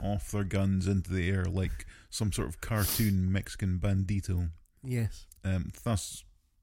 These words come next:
Speaker 1: alerting Street Hawk. It's so close to getting away with it. Um,
Speaker 2: It's, uh,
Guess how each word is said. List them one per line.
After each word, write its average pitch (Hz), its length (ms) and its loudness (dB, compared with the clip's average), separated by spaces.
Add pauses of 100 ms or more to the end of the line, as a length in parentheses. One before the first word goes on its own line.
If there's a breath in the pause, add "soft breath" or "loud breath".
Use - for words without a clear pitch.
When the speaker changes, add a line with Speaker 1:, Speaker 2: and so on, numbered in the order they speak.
(420)
Speaker 1:
alerting 95 760 0 (840)
Street - 300 -4
Hawk. 78 300 -2 (1000)
It's 113 260 -2
so 139 340 0
close 113 300 0
to 107 80 -6
getting 92 220 -2
away 95 200 0
with 90 180 0
it. 82 80 -8 (1500 loud breath)
Um, 87 300 0
Speaker 2:
It's, - 420 -2
uh, 120 460 0